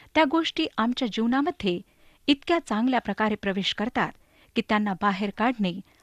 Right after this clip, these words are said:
आमच्याकरिता अशक्य होते. मी का-, अनेक लोकांना पाहते की त्यांनी ख्रिस्ताचा स्वीकार तर केला, त्याच्यावर विश्वास ठेवला, त्यांनी सगळ्या प्रकारे आपला विश्वास जाहीर केला, परंतु अजूनही जे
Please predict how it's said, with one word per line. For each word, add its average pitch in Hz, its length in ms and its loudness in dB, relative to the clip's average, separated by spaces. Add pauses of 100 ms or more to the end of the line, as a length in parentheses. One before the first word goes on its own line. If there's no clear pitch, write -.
(160)
आमच्याकरिता 214 720 2 (140)
अशक्य 202 420 -2
होते. 208 300 -6 (800)
मी 349 80 2
का-, - 160 4
अनेक 320 280 2
लोकांना 320 320 0
पाहते 185 500 -4 (100)
की 240 120 -2
त्यांनी 285 260 6
ख्रिस्ताचा 196 440 -2
स्वीकार 214 520 0
तर 269 120 2
केला, 262 220 2 (420)
त्याच्यावर 185 380 0
विश्वास 254 520 2
ठेवला, 262 280 4 (500)
त्यांनी 220 360 6 (640)
सगळ्या 359 340 6
प्रकारे 233 520 2 (360)
आपला 214 300 2
विश्वास 185 560 0
जाहीर 214 320 4
केला, 170 140 -4 (720)
परंतु 214 540 2 (600)
अजूनही 226 600 4 (520)
जे 226 280 6